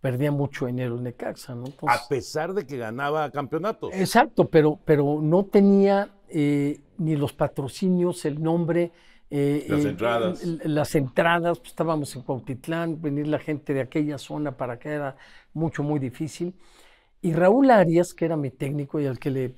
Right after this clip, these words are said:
Speaker 1: mi poco conocimiento que tengo del fútbol, se lo debo a él y se lo agradezco, un día me dijo, "Presi, estamos muriéndonos de soledad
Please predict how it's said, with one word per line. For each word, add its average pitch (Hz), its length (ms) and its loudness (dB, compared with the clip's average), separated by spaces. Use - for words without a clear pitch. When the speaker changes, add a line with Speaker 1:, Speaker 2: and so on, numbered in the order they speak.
Speaker 1:
mi 156 300 -6
poco 185 360 2
conocimiento 147 600 -2
que 123 100 -16
tengo 139 200 -6
del 117 100 -6
fútbol, 135 400 -8
se - 120 -10
lo 117 140 -8
debo 123 240 -6
a 120 60 -6
él 120 180 -12
y 135 40 -8
se - 160 -4
lo 127 100 -2
agradezco, 139 600 -8
un 190 100 0
día 202 100 2
me 196 140 4
dijo, 185 240 -2
"Presi, 202 520 -6
estamos 202 400 -2
muriéndonos 170 680 0
de 135 80 -4
soledad 131 680 -10